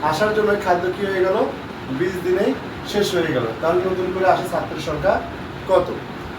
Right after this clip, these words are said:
চলার কথা ছিল কত? বত্রিশ দিন। চললে কত? বিশ দিন। তাহলে আমরা ওইভাবে লিখবো। আমাদের সূত্র কি? এম ওয়ান টি ওয়ান equal to কি? এম টু টি টু। এই লাইনটা আমরা পরিকল্পনা লিখবো না, আমরা ওই বোঝানোর জন্য লিখছি। এখানে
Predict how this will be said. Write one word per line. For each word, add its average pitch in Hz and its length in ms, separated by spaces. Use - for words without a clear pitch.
চলার 190 280
কথা 208 200
ছিল 233 120
কত? 220 120
বত্রিশ 190 400
দিন। 156 180
চললে 196 300
কত? 202 140
বিশ 208 180
দিন। 123 120
তাহলে 190 220
আমরা 208 180
ওইভাবে 202 320
লিখবো। 170 260
আমাদের 175 260
সূত্র 185 200
কি? 139 120
এম 175 140
ওয়ান 180 180
টি 165 180
ওয়ান 180 220
equal 175 220
to 175 100
কি? 160 80
এম 147 180
টু 185 100
টি 196 180
টু। 170 120
এই 185 100
লাইনটা 196 260
আমরা 202 160
পরিকল্পনা 185 400
লিখবো 139 300
না, 123 60
আমরা 170 140
ওই 165 80
বোঝানোর 170 320
জন্য 156 200
লিখছি। 127 220
এখানে 170 140